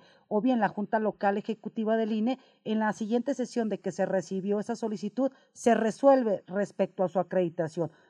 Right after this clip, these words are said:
Una vez que se resuelve la acreditación, dos días después, máximo está recibiendo su respectiva capacitación, lo cual, insisto,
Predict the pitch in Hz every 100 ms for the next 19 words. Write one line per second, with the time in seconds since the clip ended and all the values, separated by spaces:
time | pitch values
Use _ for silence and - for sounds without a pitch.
0 | _ 214 233 240 254 - - 269 254 262
1 | 254 208 185 - 196 190 190 190 - 285
2 | - _ _ 165 240 240 240 226 220 -
3 | 247 269 285 _ _ - 226 262 262 226
4 | 196 180 190 208 196 196 190 190 208 -
5 | 208 185 156 _ _ 196 185 190 - 196
6 | 185 196 196 165 - _ - 180 190 180
7 | 160 160 156 180 185 180 190 202 - _
8 | - 202 202 214 - 247